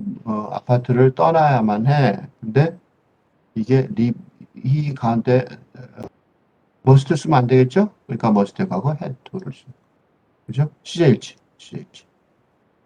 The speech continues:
시제일치로, 어, had to를 써요.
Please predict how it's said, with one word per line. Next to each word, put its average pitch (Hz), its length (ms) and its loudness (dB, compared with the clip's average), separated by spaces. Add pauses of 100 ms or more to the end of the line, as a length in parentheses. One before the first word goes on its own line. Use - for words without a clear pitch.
(3000)
시제일치로, - 840 4 (1160)
어, 190 40 -10 (360)
had 131 200 4
to를 117 180 2
써요. 98 420 0